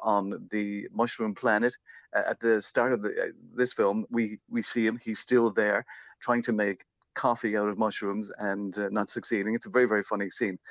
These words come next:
And he wants to try and get back to Earth to try and, uh, and, and go after his arch enemy, of course, Sonic. Uh, there he bumps into, um, Knuckles, uh, voiced here by Idris Elba. Uh, they then come to Earth, and what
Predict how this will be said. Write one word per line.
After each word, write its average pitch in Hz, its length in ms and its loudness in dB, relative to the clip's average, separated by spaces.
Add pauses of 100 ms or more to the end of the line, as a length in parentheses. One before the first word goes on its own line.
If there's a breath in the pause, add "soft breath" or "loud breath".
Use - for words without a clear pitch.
(260 loud breath)
And 107 120 -2
he 131 100 2
wants 135 180 2
to 123 80 -2
try 117 140 2
and 107 100 0
get 101 100 0
back 95 200 0
to 101 120 -2
Earth 101 240 0 (120)
to - 180 -10
try 98 400 0
and, 98 440 -4
uh, 98 380 -2
and, 98 220 -2
and 98 200 -4
go 101 200 0
after 107 380 -2 (200 soft breath)
his 120 160 -2
arch 101 300 2
enemy, 98 300 -2 (280)
of 101 80 -10
course, 110 220 2
Sonic. 110 320 0 (320 loud breath)
Uh, 98 200 0
there 117 300 2
he 113 120 -2
bumps 120 300 2
into, 107 480 0
um, 95 540 -2 (100)
Knuckles, 117 540 -2 (400 loud breath)
uh, 87 200 0 (400)
voiced 110 280 0
here 113 100 2
by 98 200 -2
Idris 98 360 -2
Elba. 98 320 2 (300 loud breath)
Uh, 95 180 2
they 123 160 4
then 117 180 4
come 104 420 0
to - 160 -6
Earth, 107 420 0
and 104 120 -6
what 104 140 -2